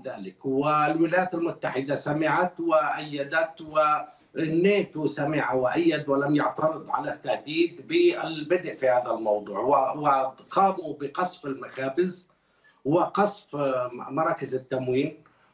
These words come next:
وقصفوا محطات تحلية المياه، وكل شيء يمكن أن ينتج الشيء السليم الذي يمنع المجاعة.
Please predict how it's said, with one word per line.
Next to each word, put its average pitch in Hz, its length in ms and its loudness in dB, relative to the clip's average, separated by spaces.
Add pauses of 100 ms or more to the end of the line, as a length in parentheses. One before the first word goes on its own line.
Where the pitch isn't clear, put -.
(120)
وقصفوا 160 2000 2 (480)
محطات 143 600 -2
تحلية 135 500 -4
المياه، 120 520 -2 (800)
وكل 160 1300 2
شيء - 320 0
يمكن 160 380 -2
أن 143 200 2
ينتج 170 640 2
الشيء - 320 0
السليم 156 520 2
الذي 143 340 2
يمنع 139 360 4
المجاعة. 98 580 -4